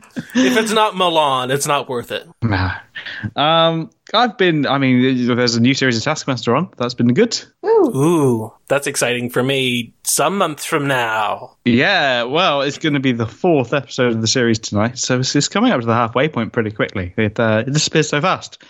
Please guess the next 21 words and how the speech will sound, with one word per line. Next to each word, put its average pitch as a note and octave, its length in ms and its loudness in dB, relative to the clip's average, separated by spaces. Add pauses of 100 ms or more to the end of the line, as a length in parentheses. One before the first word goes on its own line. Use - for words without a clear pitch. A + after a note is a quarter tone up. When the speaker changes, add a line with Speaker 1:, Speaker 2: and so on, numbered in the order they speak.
(120)
Speaker 2:
Um, A#2+ 360 0 (120)
every, C#3+ 680 -2
every B2 240 -4
single A#2 240 0
person A#2+ 320 0
on A2 80 4
this A2 140 0
series G2+ 480 0
is G#2 180 -2 (180)
very G2 240 -2
chaotic, - 640 -6
and A2+ 220 -2
I'm G2+ 220 0
enjoying - 400 -2
it. - 220 -4
<laughs> - 40 -20 (340)
Speaker 3:
Uh, A3 280 4
who's D4 300 2
on B3+ 140 4
the A3+ 80 2
series? G3+ 440 4